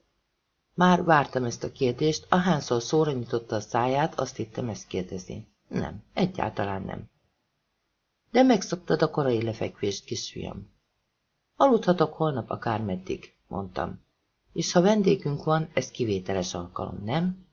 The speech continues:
A következő tangó valami havai zene volt, gitárok és olyan vontatott ének. „Jó lemezei vannak”, mondta Sanyi. „Imádom a havai gitárt.” „Én is”, mondta anyu.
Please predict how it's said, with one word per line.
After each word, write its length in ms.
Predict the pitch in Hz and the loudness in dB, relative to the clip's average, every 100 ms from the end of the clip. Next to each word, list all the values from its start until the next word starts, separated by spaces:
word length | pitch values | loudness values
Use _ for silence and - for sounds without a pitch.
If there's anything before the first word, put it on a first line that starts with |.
| _ _ _ _ _ _ _ _ _ | _ _ _ _ _ _ _ _ _
A 100 | 143 | -10
következő 600 | 143 220 208 - 143 135 | 0 2 2 0 -2 0
tangó 440 | 131 139 156 170 170 | 2 0 2 2 2
valami 260 | 165 151 | 2 0
havai 380 | 143 139 110 110 | 0 -2 0 -4
zene 320 | 104 110 104 | -4 -4 -4
volt, 460 | 92 - 85 - - | -4 -4 -6 -8 -4
gitárok 580 | 175 185 180 170 170 175 | 2 4 4 4 2 0
és 200 | 151 - | -6 -4
olyan 260 | 151 147 - | -4 -4 -4
vontatott 720 | 160 180 156 120 113 110 - | 2 2 2 -2 -4 -6 -8
ének. 340 | 101 98 - _ _ _ _ _ _ _ _ _ _ _ - | -6 -8 -12 _ _ _ _ _ _ _ _ _ _ _ -2
„Jó 140 | 277 | 6
lemezei 500 | 202 160 139 123 123 | 6 6 2 0 0
vannak”, 440 | 113 110 107 - - | 0 -2 -4 -8 -8
mondta 280 | 117 107 107 | -8 -8 -10
Sanyi. 420 | - 92 90 - _ _ _ - | -8 -8 -10 -14 _ _ _ -2
„Imádom 540 | 175 131 101 101 110 | 0 2 -2 -2 -4
a 40 | |
havai 340 | 113 110 107 95 | -2 -2 -4 -6
gitárt.” 640 | - 95 - - 98 _ _ _ _ _ _ _ | -8 -10 -8 -10 -12 _ _ _ _ _ _ _
„Én 280 | - 123 120 | -4 -2 -4
is”, 280 | 110 - - | -8 -12 -14
mondta 360 | - 107 107 - | -10 -10 -6 -8
anyu. 240 | - 98 | -8 -10